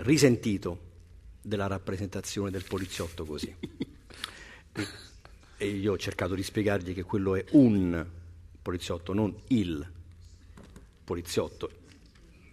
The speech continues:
E c'è una certa differenza. Poi questa persona in particolare aveva dei problemi molto più gravi di quelli che diceva, cioè, non poteva par-, non poteva proprio parlare, ecco lui, mm, era un deputato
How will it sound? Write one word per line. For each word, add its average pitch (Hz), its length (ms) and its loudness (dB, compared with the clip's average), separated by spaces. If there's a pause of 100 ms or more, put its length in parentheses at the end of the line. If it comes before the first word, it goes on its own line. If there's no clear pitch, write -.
(160)
E 95 160 -8 (280)
c'è - 120 -8
una 90 100 -4
certa 98 240 0
differenza. 95 600 -2 (1160)
Poi 131 180 12
questa 120 300 8
persona 117 440 4
in 101 100 4
particolare 107 680 4
aveva 101 220 6
dei 101 120 6
problemi 104 920 4 (460)
molto 123 340 8
più 104 120 4
gravi 104 280 4
di 95 80 0
quelli 95 200 0
che 98 120 -2
diceva, 101 240 -6
cioè, - 160 -8
non 120 260 4
poteva 120 320 8
par-, 107 220 2
non 113 400 6
poteva 113 280 6
proprio 104 200 2
parlare, 90 640 0
ecco 85 240 -10
lui, 78 240 -6
mm, 85 580 -10
era 87 140 -8
un 87 140 -4
deputato 95 720 -2